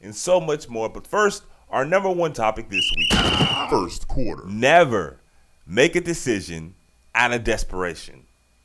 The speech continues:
Speaker 1: It's something that I had to learn, you know, some years ago, and still from time to time have to remind myself.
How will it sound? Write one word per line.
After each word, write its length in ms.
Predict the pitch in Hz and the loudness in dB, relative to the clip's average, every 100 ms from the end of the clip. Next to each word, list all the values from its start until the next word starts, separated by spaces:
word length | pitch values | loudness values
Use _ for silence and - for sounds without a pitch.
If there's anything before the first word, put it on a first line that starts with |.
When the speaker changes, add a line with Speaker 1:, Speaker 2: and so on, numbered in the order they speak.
| _ _ _ _ | _ _ _ _
Speaker 1:
It's 180 | 107 - | -14 0
something 360 | 226 247 214 | 2 2 2
that 120 | 196 | 6
I 160 | 185 185 | 8 8
had 140 | 170 | 6
to 80 | 160 | 4
learn, 540 | 147 143 139 135 127 123 - _ _ _ | 2 2 2 0 -4 -12 -20 _ _ _
you 160 | 113 131 | -8 0
know, 360 | 117 110 101 - - _ _ - | 2 2 0 -6 -20 _ _ -18
some 260 | - 160 | -2 -2
years 260 | 151 135 107 | 2 0 0
ago, 240 | 104 117 | 2 2
and 120 | 143 156 | 2 -2
still 540 | - 247 208 175 - - _ - | 2 4 6 4 0 -18 _ -20
from 220 | - 175 | -14 -8
time 260 | 180 170 160 | -2 0 0
to 80 | |
time 380 | 151 151 135 131 | -2 0 2 0
have 260 | 139 139 - | 0 -2 0
to 280 | 135 113 92 | -2 -2 -2
remind 540 | 107 120 135 139 143 | -4 0 4 4 4
myself. 580 | 117 95 90 90 76 69 | 0 -2 -4 -8 -8 -10